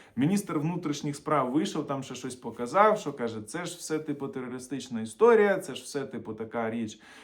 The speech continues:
типу, проти, е, революції Болівара". Ну от, е, і, власне, каже, "Так робити не можна". Міністр, е, м,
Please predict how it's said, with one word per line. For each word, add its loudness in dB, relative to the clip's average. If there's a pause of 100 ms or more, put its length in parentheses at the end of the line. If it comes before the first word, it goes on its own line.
(140)
типу, -4
проти, -4 (240)
е, 2 (720)
революції 4
Болівара". 8 (360)
Ну -2
от, 0
е, 4
і, 6
власне, 2
каже, -2
"Так 2
робити 2
не 0
можна". -2
Міністр, 4
е, 2
м, -4